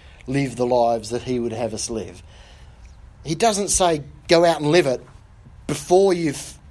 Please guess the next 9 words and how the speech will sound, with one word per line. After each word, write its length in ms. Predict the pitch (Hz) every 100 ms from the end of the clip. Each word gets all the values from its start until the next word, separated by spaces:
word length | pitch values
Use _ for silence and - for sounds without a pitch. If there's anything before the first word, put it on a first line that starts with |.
| 135
been 200 | 156 147
filled 380 | - 214 220 175
by 140 | 135
me." 280 | 107 - - - - - - - - - - - - - -
Now, 120 | 190
we 140 | 185 202
don't 260 | 208 208
always 460 | 180 185 180 156 139
feel 680 | - - 220 185 139 120